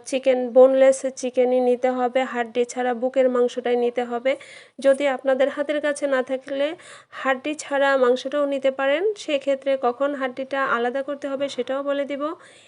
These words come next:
এবারে just টেস্ট অনুযায়ী লবণ দিয়ে, হাফ চা চামচ লবণ দিয়ে একটু রান্না করে নিব। ততক্ষণ পর্যন্ত রান্নাটা করব যতক্ষণ না চিকেনের কালারটা চেঞ্জ হয়ে আসে। দেখতে পাচ্ছেন একটু সাদাটে কালার হয়ে গেছে অথবা হালকা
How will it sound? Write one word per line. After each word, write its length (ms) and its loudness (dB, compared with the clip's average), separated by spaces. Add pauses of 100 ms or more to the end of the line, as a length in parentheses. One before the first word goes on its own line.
এবারে 420 2
just 460 -2 (140)
টেস্ট 280 0
অনুযায়ী 400 0
লবণ 540 0
দিয়ে, 300 0 (360)
হাফ 220 -4
চা 120 -6
চামচ 380 -2
লবণ 460 0
দিয়ে 260 -4 (340)
একটু 480 -4
রান্না 360 0
করে 220 0
নিব। 300 -2 (420)
ততক্ষণ 440 -2
পর্যন্ত 380 -4
রান্নাটা 460 0
করব 340 -4
যতক্ষণ 480 -2
না 260 2 (380)
চিকেনের 380 2
কালারটা 400 0
চেঞ্জ 380 0
হয়ে 160 0
আসে। 360 -4 (460)
দেখতে 340 4
পাচ্ছেন 340 -2
একটু 280 0
সাদাটে 540 -4
কালার 360 0
হয়ে 280 0
গেছে 340 -2
অথবা 340 -4
হালকা 500 -2